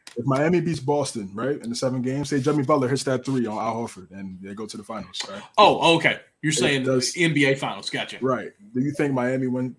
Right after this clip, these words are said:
Speaker 1: do you think Miami has, would have a better shot than, than Boston because they have more experience?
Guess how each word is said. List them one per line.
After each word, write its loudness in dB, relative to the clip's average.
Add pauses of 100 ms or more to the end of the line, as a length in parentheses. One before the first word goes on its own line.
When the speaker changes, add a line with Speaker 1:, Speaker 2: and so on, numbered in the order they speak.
Speaker 1:
do -4
you -2
think 0
Miami -2
has, -4
would -8
have -4
a -10 (180)
better -4
shot -2 (600)
than, -6 (100)
than -6
Boston -4
because -6
they -6
have -6
more -4
experience? -10